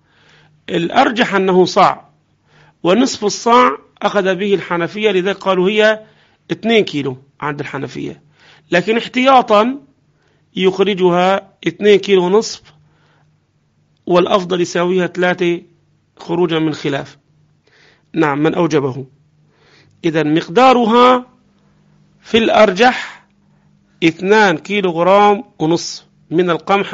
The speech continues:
أو من غالب قوت البلد، لكن هناك خلاف، حتى لا يعني يقول أحد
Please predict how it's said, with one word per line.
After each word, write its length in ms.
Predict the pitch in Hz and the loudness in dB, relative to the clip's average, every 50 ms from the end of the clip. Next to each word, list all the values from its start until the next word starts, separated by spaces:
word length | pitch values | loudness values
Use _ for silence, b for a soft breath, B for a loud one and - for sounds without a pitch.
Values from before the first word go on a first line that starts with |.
| - - | -6 -2
أو 120 | 185 185 175 | 0 0 2
من 120 | 175 160 | 0 -2
غالب 400 | 151 160 185 190 180 160 160 160 | 0 2 2 2 2 0 -4 -4
قوت 220 | - 185 214 - | -2 -2 -2 -2
البلد، 420 | 226 233 208 233 202 156 135 - - _ _ _ _ _ _ b b b b b b b b b b b b b | -2 0 2 4 4 4 0 -2 -10 _ _ _ _ _ _ b b b b b b b b b b b b b
لكن 520 | 160 202 247 269 262 - 226 240 269 285 - - _ _ _ _ _ _ _ _ _ _ _ _ _ _ _ _ _ _ _ _ _ _ - - | 4 4 4 4 4 2 0 2 2 0 -4 -8 _ _ _ _ _ _ _ _ _ _ _ _ _ _ _ _ _ _ _ _ _ _ -4 2
هناك 300 | - 220 269 285 254 - | 4 4 6 6 4 4
خلاف، 480 | 180 170 - 156 147 139 135 127 - - _ _ _ - | 2 -2 0 -2 -2 -2 -2 -4 -8 -20 _ _ _ -14
حتى 380 | - - 160 156 - 170 170 | -4 -4 -4 -2 0 0 2
لا 220 | 185 208 220 208 180 | 4 6 6 6 6
يعني 280 | 165 156 151 151 160 | 6 4 2 2 0
يقول 300 | 156 156 - - 180 180 | -2 -2 0 -2 -4 -2
أحد 320 | - 175 - - 175 156 | -2 -4 -2 -2 -4 -4